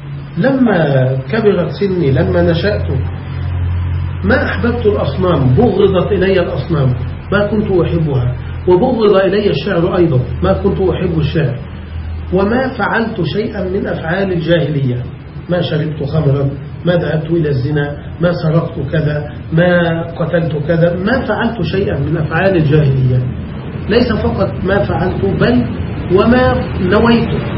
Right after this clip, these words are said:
يعني لم أفعل ولم أنوي أيضا. قال: "إلا مرتين"،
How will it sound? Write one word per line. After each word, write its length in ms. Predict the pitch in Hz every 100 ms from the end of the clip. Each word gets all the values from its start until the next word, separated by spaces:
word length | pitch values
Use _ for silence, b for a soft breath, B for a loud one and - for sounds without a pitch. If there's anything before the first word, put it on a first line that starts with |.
| - - -
يعني 220 | 151 151
لم 160 | 156 214
أفعل 460 | - 247 - - 254 - - - - -
ولم 260 | 202 247 240
أنوي 420 | 247 247 220 208
أيضا. 280 | 233 208 180 - - - - - - - -
قال: 200 | 233 254
"إلا 420 | - - 247 233
مرتين"، 720 | 208 180 170 156 180 156 -